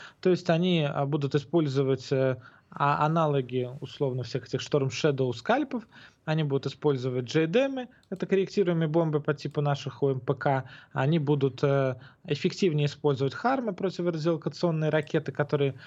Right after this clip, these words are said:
могут нанести ощутимые какие-то потери. Вряд ли они будут использоваться в первую очередь в качестве истребителя, потому что в качестве истребителя всё-таки наши, а, Су тридцать пятые, миги тридцать первые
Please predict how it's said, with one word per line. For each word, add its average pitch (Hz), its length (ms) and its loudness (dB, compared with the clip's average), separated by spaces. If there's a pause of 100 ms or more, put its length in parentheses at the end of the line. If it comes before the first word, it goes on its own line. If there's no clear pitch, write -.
(180)
могут 147 380 0
нанести 143 400 0
ощутимые 139 560 -4
какие-то 131 360 -6
потери. 135 520 -2 (260)
Вряд 240 300 2
ли 175 60 4
они 190 140 2
будут 156 280 0
использоваться 143 640 -2
в - 40 -18
первую 139 260 0
очередь 123 400 -4
в - 80 -20
качестве 143 560 -2
истребителя, 143 800 0
потому 135 340 0
что 139 260 -4 (220)
в - 40 -20
качестве 156 340 0
истребителя 190 520 0
всё-таки 151 340 -2
наши, 156 400 0 (320)
а, 139 220 0
Су - 160 -4
тридцать 151 300 -2
пятые, 214 400 0
миги 139 240 -2
тридцать 135 420 -8
первые 156 640 0